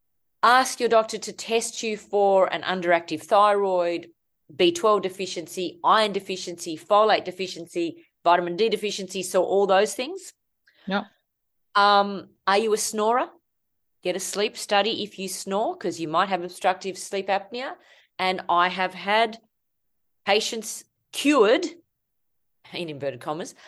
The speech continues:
Speaker 1: um, of Alzheimer's who actually didn't have Alzheimer's. They had obstructive sleep apnea and a C pap machine cured them. So that's a big one.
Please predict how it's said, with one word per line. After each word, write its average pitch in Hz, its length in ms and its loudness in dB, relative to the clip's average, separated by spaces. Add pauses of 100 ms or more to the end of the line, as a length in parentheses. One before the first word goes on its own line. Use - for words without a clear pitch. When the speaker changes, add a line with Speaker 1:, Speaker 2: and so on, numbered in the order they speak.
(220)
Speaker 1:
um, 208 480 4
of 196 120 4
Alzheimer's - 680 -2 (360)
who 202 120 0
actually 175 360 -2
didn't 269 280 -10
have 147 140 -10
Alzheimer's. 151 600 -8
They 214 100 -4
had 226 180 -6
obstructive 220 480 -6
sleep 220 200 -8
apnea 220 380 -4
and 196 160 -2
a 202 60 -6
C 277 240 -8
pap 214 240 -4
machine 208 440 -12 (160)
cured 370 300 -4
them. 160 180 -6 (280)
So 240 260 6
that's 294 260 0
a 254 60 -4
big 214 440 -4
one. - 300 -2